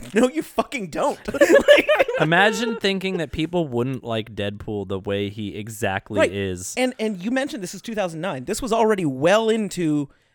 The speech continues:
Speaker 1: teenagers all wearing Deadpool shirts. Like, this was the height of
Speaker 2: Yeah.
Speaker 1: Deadpool popularity. And so this was not, "We're gonna mine this obscure character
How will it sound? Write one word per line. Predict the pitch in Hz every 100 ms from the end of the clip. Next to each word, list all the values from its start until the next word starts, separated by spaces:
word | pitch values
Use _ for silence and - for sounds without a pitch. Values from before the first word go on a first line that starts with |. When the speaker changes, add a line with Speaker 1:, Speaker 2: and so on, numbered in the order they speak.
| _ _ _ _ _ -
Speaker 1:
teenagers | 214 214 185 165 160
all | - 156 165
wearing | 170 170 151
Deadpool | 147 147 - 135 127
shirts. | - 135 -
Like, | 139 135
this | 196
was | - 165
the | 139
height | - - 175 -
of | 131
Speaker 2:
Yeah. | 101 -
Speaker 1:
Deadpool | 202 -
popularity. | - - - 143 131 - - _ _ _
And | 139 131 127 127 127 - _ _ _ _ _ _
so | - 175
this | 160 190
was | 208 165
not, | 180 175
"We're | 160
gonna | 214 160
mine | 147 139 139 160 156
this | 139
obscure | 139 - - 151 143
character | - 127 135 156 165